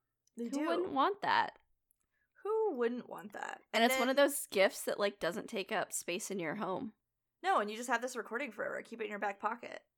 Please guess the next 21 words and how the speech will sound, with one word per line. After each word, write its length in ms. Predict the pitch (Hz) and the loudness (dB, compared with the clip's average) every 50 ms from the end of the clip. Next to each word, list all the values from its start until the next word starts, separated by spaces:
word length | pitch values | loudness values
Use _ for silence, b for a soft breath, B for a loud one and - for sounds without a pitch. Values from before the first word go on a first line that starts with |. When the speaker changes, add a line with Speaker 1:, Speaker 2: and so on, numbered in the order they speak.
| _ _ _ 359 | _ _ _ -14
Speaker 2:
Exactly. 400 | 226 214 - 185 156 180 226 170 | -12 -6 -2 0 0 0 0 -2
Speaker 1:
It 80 | 151 170 | -4 -2
Speaker 2:
Whip 100 | - 311 | -2 0
Speaker 1:
could 20 | 330 | 2
be 40 | |
Speaker 2:
it 40 | 339 | 4
Speaker 1:
your 80 | 320 294 | 4 4
Speaker 2:
out 80 | 269 220 | 6 6
whenever 280 | 214 240 185 190 185 202 | 4 2 2 0 0 2
you 60 | 180 | 2
need 140 | 175 196 196 | 2 2 0
Speaker 1:
ringtone. 120 | 180 165 - - - _ _ _ _ _ _ _ - - - | -2 -2 -4 -6 -12 _ _ _ _ _ _ _ -18 -8 -6
Speaker 2:
it. 80 | 277 - | -4 -4
Speaker 1:
Us 160 | 226 233 - | -2 -2 0
calling 280 | 294 214 208 214 214 208 | 2 2 2 2 0 -4
you 80 | 202 202 | -6 -8
a 20 | 208 | -8
Speaker 2:
Ooh. 20 | |
Speaker 1:
pumpkin 220 | - 208 208 208 208 | -10 -12 -12 -12 -12
spice 200 | - 196 - - | -12 -12 -10 -10
latte. 300 | - - 233 - - | -10 -10 -10 -12 -16